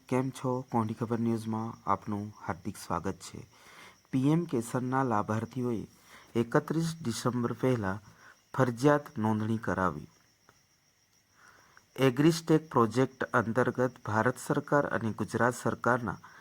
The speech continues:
સંયુક્ત પ્રયાસોથી ફાર્મર રજિસ્ટ્રી હેઠળ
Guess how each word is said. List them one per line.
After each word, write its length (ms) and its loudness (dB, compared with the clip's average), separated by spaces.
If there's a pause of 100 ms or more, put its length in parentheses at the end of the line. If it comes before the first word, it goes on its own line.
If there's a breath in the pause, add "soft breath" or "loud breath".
(340 loud breath)
સંયુક્ત 520 2
પ્રયાસોથી 880 2 (560 loud breath)
ફાર્મર 560 4 (100)
રજિસ્ટ્રી 680 0 (100)
હેઠળ 360 0